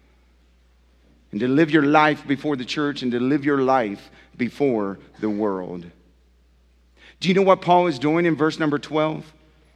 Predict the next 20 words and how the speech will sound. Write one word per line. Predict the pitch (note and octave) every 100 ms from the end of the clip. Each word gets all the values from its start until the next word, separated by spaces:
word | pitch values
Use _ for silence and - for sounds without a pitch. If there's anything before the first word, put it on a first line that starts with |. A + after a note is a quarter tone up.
| - -
Galatians | D#3 D#3+ E3 D#3+ D#3
six, | - F3 B2+ -
one | C3+ C#3+ C#3+
and | C#3
two. | - B2+ G#2+
"Brothers, | A#2+ D#3+ C#3+ C3
if | C3 D#3
anyone | E3+ F3 D#3+
is | D#3
caught | - E3 D3
in | C3 C#3
any | E3+ F3
transgression, | - D3 C3+ A2+ C3+ B2 C3+
you | C3 E3 F3+
who | E3
are | D3
spiritual | B2+ - E3 D#3 D3
should | C3 C#3+ A#2+
restore | B2+ - D#3+ E3
him | C3+ C#3 C3+